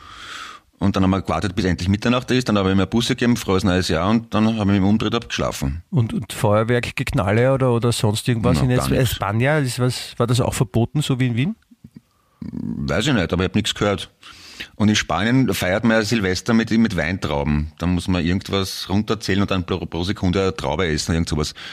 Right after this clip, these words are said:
Speaker 1: Habe ich aber natürlich auch nicht gemacht, weil das, das war mir zu
Speaker 2: Also das ist
Speaker 1: anstrengend.
Speaker 2: wahrscheinlich so, dass
Speaker 1: Ich
Speaker 2: man so, so ungefähr so eine Stunde,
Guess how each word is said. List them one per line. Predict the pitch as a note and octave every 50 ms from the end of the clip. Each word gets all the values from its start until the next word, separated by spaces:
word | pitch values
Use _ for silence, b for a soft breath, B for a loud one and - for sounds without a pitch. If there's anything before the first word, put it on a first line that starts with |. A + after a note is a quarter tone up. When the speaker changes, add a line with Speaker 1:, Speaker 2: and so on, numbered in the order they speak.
| B B
Speaker 1:
Habe | D#2+ D#2 E2+
ich |
aber | D#2+ F2
natürlich | F2 F2 F2+ E2+ E2 -
auch | C2 D2
nicht | D#2+ - -
gemacht, | - B1 A1+ C2 - -
weil | D2+ D#2 D2
das, | D2+ C#2 - - - - - - - - -
das | - C#3+ C3
war | -
mir | F#2 C3
zu | C3+ -
Speaker 2:
Also | C#3 C3+
das | - C#3 B2
ist | C3+ D#3+
Speaker 1:
anstrengend. | D#3
Speaker 2:
wahrscheinlich | D3+ E3 D3+ D3+ C#3+
so, | - D3+
dass | - -
Speaker 1:
Ich | - D#3
Speaker 2:
man | D3 C#3+
so, | - D#3+ D#3 D3 D3 - - - _ _ - - - - - E3
so | B2 - D#3 C#3+ C#3
ungefähr | D3 - C3 C3 D3 - D3+ C#3
so | - - -
eine | - - A2 A2+ B2 C3+ C#3 C3+
Stunde, | - - - C3+ C#3 C#3+ D3 C#3 D3 D3 C#3+ D#3 D#3+